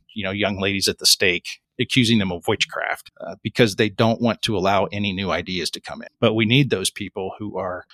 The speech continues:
brave enough to stand up and say, "No, we think this is wrong," or,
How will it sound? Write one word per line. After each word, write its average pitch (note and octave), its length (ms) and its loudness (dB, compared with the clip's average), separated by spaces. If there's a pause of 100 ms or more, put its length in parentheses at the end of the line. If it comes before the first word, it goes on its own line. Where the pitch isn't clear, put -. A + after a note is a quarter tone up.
brave B2 220 4
enough D#2+ 480 -4 (140)
to G#2+ 100 -2
stand F#2 280 -2
up G2+ 160 0
and F2+ 120 -4
say, F2+ 180 -2
"No, F#2 480 0 (180)
we G#2+ 140 -2
think A2 200 -2
this G2 140 -2
is F#2 140 -8
wrong," G2 540 -2
or, F#2 300 -2